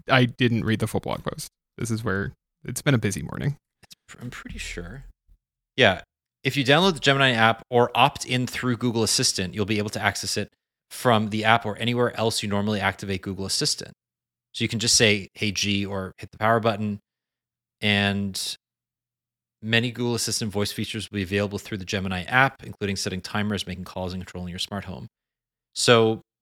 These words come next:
Speaker 2: it looks like it'll just be integrated. I don't know if it'll
Speaker 1: Okay.
Speaker 2: be a separate
Speaker 1: Okay, so it's,
Speaker 2: feature.
Speaker 1: so it's not gonna be Assistant. Okay, it's just gonna be, it is just Gemini. This is basically what they're doing today is Gemini.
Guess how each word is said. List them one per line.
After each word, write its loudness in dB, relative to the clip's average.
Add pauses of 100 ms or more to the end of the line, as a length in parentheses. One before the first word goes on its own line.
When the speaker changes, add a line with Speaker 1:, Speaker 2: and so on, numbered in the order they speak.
(120)
Speaker 2:
it -10
looks 2
like 6 (120)
it'll 0
just -2
be -2
integrated. -4
I -6
don't -2
know 0
if -6
it'll 6
Speaker 1:
Okay. 4
Speaker 2:
be -8 (460)
a -8
separate 4
Speaker 1:
Okay, 2
so 8
it's, 6
Speaker 2:
feature. -2
Speaker 1:
so 6
it's 4
not 6
gonna -2
be -2
Assistant. -2
Okay, 2
it's 0
just 2
gonna 2
be, -2 (320)
it -2
is 2
just 0 (160)
Gemini. -2
This 0
is -2
basically 0
what 0
they're 2
doing -2
today -4
is -6
Gemini. -8